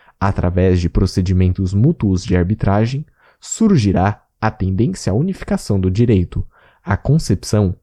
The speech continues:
de uma lei verdadeiramente universal ou internacional. Todos, em virtude de estarem segurados,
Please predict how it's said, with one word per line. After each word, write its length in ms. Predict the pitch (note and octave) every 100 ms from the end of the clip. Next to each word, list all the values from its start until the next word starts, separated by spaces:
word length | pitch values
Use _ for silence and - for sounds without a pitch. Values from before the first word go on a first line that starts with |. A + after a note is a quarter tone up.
| -
de 100 | A#2
uma 120 | G2+
lei 220 | F#2+ G2
verdadeiramente 1080 | F#2 C#3 D3 G#2+ F#2+ G2+ F#2+ F#2 F2+ - -
universal 920 | E3 F3 D3+ F#2+ F2+ - F#2 G#2+ - - -
ou 220 | C3 G2+
internacional. 920 | E2+ F#2 F2+ F2+ F2+ C3 G#2+ F2 - _ - _ _ _ _ _ -
Todos, 500 | G#2 A2 F#2+ - - _ -
em 160 | A#2 B2+
virtude 480 | B2 B2 G3+ F3+ F3+
de 100 | E3+
estarem 400 | - A2 G2 F#2+
segurados, 760 | - A2 G2+ F#2 F2+ F2+ -